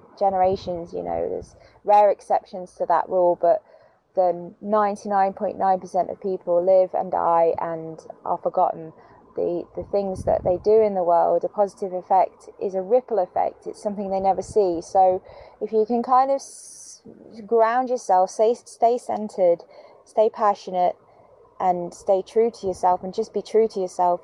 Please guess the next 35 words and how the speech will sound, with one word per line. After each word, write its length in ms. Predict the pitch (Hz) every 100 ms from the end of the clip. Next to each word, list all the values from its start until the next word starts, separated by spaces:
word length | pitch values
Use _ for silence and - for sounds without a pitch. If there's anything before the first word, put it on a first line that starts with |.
| -
I 80 | 185
think 220 | 202 -
you 120 | 190
can 480 | - 190 185 175 185 -
manifest 560 | 185 185 - 185 -
some 220 | - 180 -
wonderful 520 | 190 196 185 185 180
things, 520 | 180 175 175 170 180 - - - _ _
um, 520 | 180 170 170 170 170 -
and 340 | - 175 165 165
let 200 | 180 -
go 220 | 185 180
of, 120 | 175 -
of 200 | - 170
the 60 | -
desire 400 | 175 - 170 165 -
for 80 |
success 880 | 175 - - - - - - 170 -
in, 180 | 180 170 -
in 160 | 175 170
one 200 | 170 170
way. 140 | 170
And 80 | 170
I'm 160 | 226 226
doing 300 | 196 185 175
that 160 | 165
right 180 | - 160
now. 160 | 175 165
I'm 120 | 170
saying 340 | - 185 185
this 200 | 175 175
like 200 | 175 170
I'm, 180 | 165 165 - - - -
I'm 160 | - 175
like, 220 | 175 151